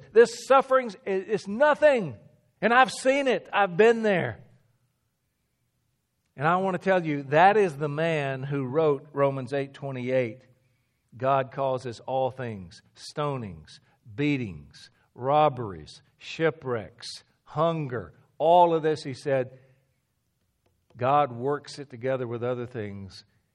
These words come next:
and in his almighty hands he performs a divine alchemy so that the final outcome is gold.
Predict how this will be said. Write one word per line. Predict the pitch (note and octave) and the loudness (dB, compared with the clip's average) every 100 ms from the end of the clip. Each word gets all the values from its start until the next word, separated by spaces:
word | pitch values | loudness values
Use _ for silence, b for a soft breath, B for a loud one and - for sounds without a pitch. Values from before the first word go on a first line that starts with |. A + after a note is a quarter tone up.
| _ _ _ _ | _ _ _ _
and | G#2 B2 | -10 -6
in | C3+ | -4
his | C#3+ C#3+ | -4 -2
almighty | C#3+ C#3 C#3 C3+ B2+ | 0 0 -2 -2 -4
hands | A#2+ C3 B2 A#2+ | -6 -8 -8 -10
he | C3 | -12
performs | A#2+ - B2+ B2 A#2 | -12 -12 -10 -10 -8
a | A2 | -10
divine | A2 A#2 A#2+ A#2 A#2+ | -8 -6 -6 -6 -10
alchemy | A2+ A#2+ A#2 A2 G#2+ | -8 -8 -8 -10 -12
so | G2+ A#2+ | -12 -14
that | A2 G#2 | -12 -14
the | G2+ | -14
final | A#2 A2+ A2 | -12 -8 -8
outcome | A#2 - A#2+ A2 | -8 -10 -12 -12
is | G2 | -14
gold. | F#2 G#2+ G#2 F#2+ F2 | -14 -12 -10 -12 -16